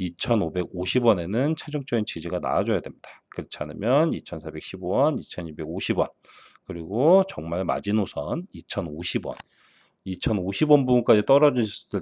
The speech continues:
때는 여기 지지하는 흐름이 나온다면 이때 노려보는 것도 나쁘지 않습니다. 그렇기 때문에 티비씨 같은 경우는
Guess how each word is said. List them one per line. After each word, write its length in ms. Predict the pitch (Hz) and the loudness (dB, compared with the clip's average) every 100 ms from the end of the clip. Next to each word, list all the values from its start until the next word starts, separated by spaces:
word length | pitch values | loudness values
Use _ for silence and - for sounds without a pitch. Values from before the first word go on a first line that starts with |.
| - | 0
때는 360 | 107 113 127 | 0 2 2
여기 240 | 107 85 90 | 2 0 -4
지지하는 420 | - 95 104 101 | -10 0 0 2
흐름이 300 | 113 127 113 | 0 0 2
나온다면 400 | 82 85 87 85 | 2 0 -2 -6
이때 240 | 92 - 101 | -4 0 0
노려보는 440 | 82 95 90 85 | 0 -4 -4 -10
것도 120 | 73 _ | -12 _
나쁘지 320 | - - - | -6 -6 -6
않습니다. 560 | 80 - 80 78 82 - _ _ - | -6 -6 -12 -8 -10 -12 _ _ -12
그렇기 280 | 85 78 - | -12 -12 -14
때문에 320 | 78 82 92 90 | -10 -8 -8 -8
티비씨 360 | - 131 135 135 | -10 -10 -4 -2
같은 280 | 123 123 | 0 0
경우는 440 | 113 110 110 156 | 0 2 4 4